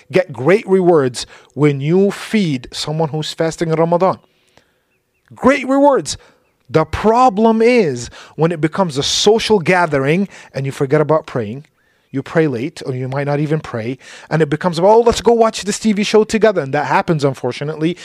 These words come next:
and it becomes a more of a social gathering than it is, uh, a month of worship. You can invite whoever you want, family members, friends who are fasting. Have a great social gathering,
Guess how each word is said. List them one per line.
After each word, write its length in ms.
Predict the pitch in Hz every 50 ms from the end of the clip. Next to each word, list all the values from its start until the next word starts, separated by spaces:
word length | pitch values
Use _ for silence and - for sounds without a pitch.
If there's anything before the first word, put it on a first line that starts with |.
| - - - -
and 120 | 160 170
it 60 | 170 156
becomes 320 | 160 - - 202 180 156
a 60 | 156
more 260 | 151 160 196 226 240
of 100 | 233 208
a 60 | 220 -
social 380 | - 220 220 208 - 226 214
gathering 600 | 180 156 180 180 165 139 139 139 143 165 170 160 - - - - - _ _
than 160 | - 160 156
it 140 | 156 147 143
is, 320 | 151 143 143 139 - - - _ _ _
uh, 260 | - 123 127 127 131 -
a 80 | - 135
month 320 | 135 135 135 135 - - -
of 160 | 151 135 120
worship. 480 | 135 185 208 208 - - - 120 - - _ _ _ _ _ _ _ _ _ _ _ _ _ _ _ _ _ _ -
You 320 | 131 151 180 185 180 180 _ _ -
can 280 | - 190 170 156 131 - _ _ -
invite 520 | 156 151 147 143 127 208 233 277 285 262 -
whoever 380 | - 180 180 202 233 202 220
you 120 | 214 202 190
want, 260 | 190 175 135 - -
family 260 | - 170 180 180 175
members, 360 | 165 170 170 165 165 160 -
friends 280 | - - 175 170 170 147
who 120 | 151 156
are 100 | 156 151
fasting. 480 | - - 170 165 156 - - 202 202 - - - - - - - _ _ -
Have 260 | - - 254 226 202
a 80 | 214 180
great 340 | 143 147 208 269 294 285 240
social 360 | - 277 277 254 - 254 233
gathering, 640 | 196 226 233 233 214 190 180 190 196 170 120 113